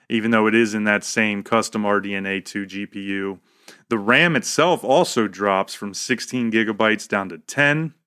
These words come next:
And so there are going to be some performance differences between the Series S and the Series X. Microsoft is saying that you're still gonna get a,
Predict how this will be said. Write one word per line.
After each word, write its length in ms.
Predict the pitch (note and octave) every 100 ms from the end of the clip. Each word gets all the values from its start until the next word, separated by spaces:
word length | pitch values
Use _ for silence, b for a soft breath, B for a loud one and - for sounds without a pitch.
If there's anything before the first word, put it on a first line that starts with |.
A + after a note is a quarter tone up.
| _ _ _ _ _ b b b
And 120 | A#2+
so 200 | A#2 C#3
there 240 | B2 D#3+ F#3
are 240 | E3+ G#3+
going 420 | D#3+ C3 D#3+ D3+
to 60 | A#2
be 220 | A2 C3+
some 240 | A2+ C3 C3
performance 500 | A2+ - C3+ A#2 G#2
differences 520 | A#2+ A#2+ G#2+ - G2
between 420 | F2 - A2+ A2
the 80 | G#2+
Series 380 | - G#2 G2 F#2+
S 260 | G2 F#2+ G2+
and 100 | F#2
the 60 |
Series 440 | - G2+ F#2+ F#2+ G2
X. 340 | G2 F#2+ - b b b b _ D#2+
Microsoft 680 | A#2+ C3+ - - C#3+ C3+
is 120 | A#2+ -
saying 400 | B2+ B2+ B2+ B2
that 180 | G#2+
you're 100 | G2+ G2+
still 220 | - A#2+
gonna 180 | A#2 A2
get 180 | A2 G#2
a, 260 | G2 F#2+